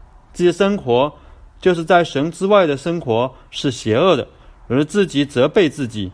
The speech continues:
厌恶自己，悔改转向神，使自己的罪得蒙赦免，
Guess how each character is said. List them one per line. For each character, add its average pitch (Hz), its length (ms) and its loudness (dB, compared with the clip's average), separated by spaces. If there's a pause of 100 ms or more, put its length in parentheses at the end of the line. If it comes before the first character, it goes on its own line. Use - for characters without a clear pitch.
(260)
厌 202 360 4
恶 120 120 -4
自 110 180 -8
己， - 200 -14 (440)
悔 135 300 0
改 120 320 0
转 110 300 -2
向 123 240 -2
神， 90 200 -8 (340)
使 - 180 -6
自 196 100 -6
己 175 80 2
的 156 140 4
罪 156 360 2 (120)
得 131 220 2
蒙 117 260 -2
赦 139 320 0
免， 101 340 -6